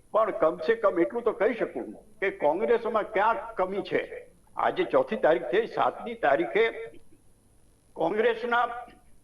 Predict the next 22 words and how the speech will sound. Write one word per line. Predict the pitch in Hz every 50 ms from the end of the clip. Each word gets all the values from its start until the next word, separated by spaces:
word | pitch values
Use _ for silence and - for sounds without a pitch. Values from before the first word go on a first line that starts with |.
| 175 - -
શીર્ષસ્થ | 170 196 196 - - 254 254 240 - 247
નેતા | 247 202 185 185 185 - 214 220 220
રાહુલ | 196 165 160 165 202 254 233 165
ગાંધી | 131 165 156 160 170 247 220 147 107 - - _ _ _ _ _ _ _ _ _
એમની | - 170 202 226 240 240 240 233 208 196 - - - _ - - - - -
ભારત | - 127 147 147 147 170 214 220
જોડો | 180 - 175 208 220 226 226 190
ન્યાય | 165 160 165 185 202 202
યાત્રા | 175 165 165 - 185 190 196 190
લઈને | 170 156 160 175 202 180
ગુજરાતમાં | - 123 120 110 127 135 165 175 175 - 180 180 185
પ્રવેશી | 151 - - 117 120 139 175 202 180 175 190 170
રહ્યા | 135 127 117 107 101
છે. | 101 - - 92 - _ _ _ _ _ _ _ _ _
ત્યારે | 180 196 220 226 233
એમનું | 226 220 208 214 233 220 160
ભવ્ય | 131 139 143 147 185 247 247
સ્વાગત | - - 165 165 170 175 170 220 220 - - - _ _ _ _ _ _ _
આપણે | 135 147 - - - 220 233 226 214 175 - - - _ - - _ _ _ -
કોંગ્રેસમાંથી | - 151 151 175 220 240 240 226 233 - 220 214 208 208 196 - - _ _ - 233
બધા | 220 165 160 147 170 165 175 165 _ - 190 196
સભ્યો | 180 190 - - 156 - - - _ 135 180 226 208 185 - -